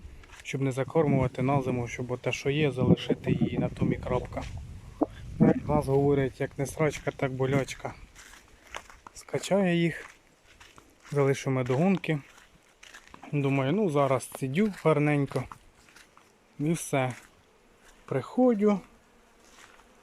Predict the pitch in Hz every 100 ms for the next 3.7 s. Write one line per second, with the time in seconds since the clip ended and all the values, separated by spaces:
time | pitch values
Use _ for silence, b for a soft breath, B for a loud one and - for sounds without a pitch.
0 | - - 156 156 151 143 139 131 - -
1 | 135 117 - - - _ - _ _ _
2 | _ - 135 139 147 143 147 151 143 135
3 | 135 - 147 143 135 131 -